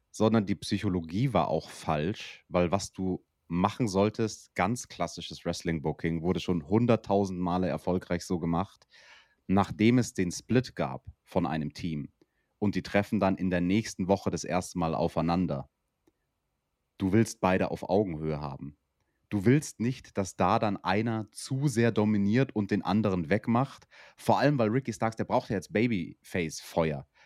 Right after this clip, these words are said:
Und das hatte er ja. Also wie er rausgerannt kam aus dem Entrance-Tunnel am Kameramann vorbei, so schnell konnte der Kameramann gar nicht filmen. Da war Ricky Starks an ihm schon vorbei. Das Publikum reagiert auch dementsprechend, jubelt riesig, wo Ricky kommt. Und dann wird er aber direkt platt gemacht.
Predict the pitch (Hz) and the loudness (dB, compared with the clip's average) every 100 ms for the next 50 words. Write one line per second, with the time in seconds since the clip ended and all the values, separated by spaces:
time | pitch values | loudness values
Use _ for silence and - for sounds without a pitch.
0 | _ 117 107 - 131 - 85 82 71 - | _ 0 0 0 0 0 -4 -6 -6 -6
1 | 101 104 120 90 110 131 - 104 104 - | -6 0 0 2 -2 -2 -4 -4 -4 -4
2 | 110 104 - - 104 113 104 - 117 107 | -2 0 -2 0 0 2 -2 2 2 2
3 | - - - 104 113 113 98 104 107 - | -2 -2 -2 0 2 2 2 0 -2 0
4 | 101 107 95 101 - - 107 95 82 - | 0 0 0 -6 -6 -4 -4 -6 -6 -2
5 | 110 101 98 92 90 87 - 120 101 - | 2 2 2 -2 -4 -4 -4 -2 -2 -6
6 | - - 95 92 101 104 98 - 101 - | -16 -4 2 4 4 0 -4 0 0 0
7 | 78 98 - 90 90 98 101 - _ 107 | -6 -6 -8 -8 -4 -2 -4 -6 _ -2
8 | - 151 - - 110 98 101 92 104 101 | 2 2 2 0 0 4 4 4 0 2
9 | 90 - 92 87 - 90 87 98 87 110 | -2 0 -2 -2 -4 -4 -2 -4 0 2
10 | 147 123 95 127 160 117 98 101 110 - | 4 4 2 -2 -2 -4 -2 0 0 -2
11 | 90 - 110 117 143 _ _ _ _ 117 | -4 2 2 2 -6 _ _ _ _ 0
12 | 113 113 127 95 110 98 101 160 160 - | 2 2 2 2 0 -2 -2 2 0 -2
13 | - 131 - - 92 98 139 - | 0 0 0 -4 -4 -4 -6 -14